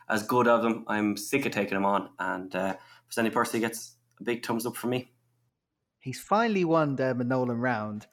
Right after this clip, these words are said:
Speaker 2: probably in the hardest race <laughs> he's ever, well, obviously the hardest race he's ever gonna go for. Um, okay, so Presenting Percy, well,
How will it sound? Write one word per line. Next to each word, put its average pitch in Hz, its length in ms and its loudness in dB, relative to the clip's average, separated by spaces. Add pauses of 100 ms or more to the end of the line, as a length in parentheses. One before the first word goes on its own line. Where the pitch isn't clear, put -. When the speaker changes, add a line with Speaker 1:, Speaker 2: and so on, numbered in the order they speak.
(140)
Speaker 2:
probably 151 300 0
in 143 100 0
the 123 80 0
hardest 127 540 -2
race - 540 -2 (380)
<laughs> - 400 -4
he's 135 180 0
ever, 143 280 2
well, 123 200 2
obviously 113 320 -4
the 107 60 -4
hardest 107 340 -4
race 104 160 -4
he's - 40 -6
ever 107 120 -4
gonna 104 160 -6
go 104 160 -6
for. - 160 -12 (260)
Um, 139 320 2
okay, 143 500 2
so 135 360 0
Presenting 143 420 -2
Percy, 139 400 0
well, 123 240 0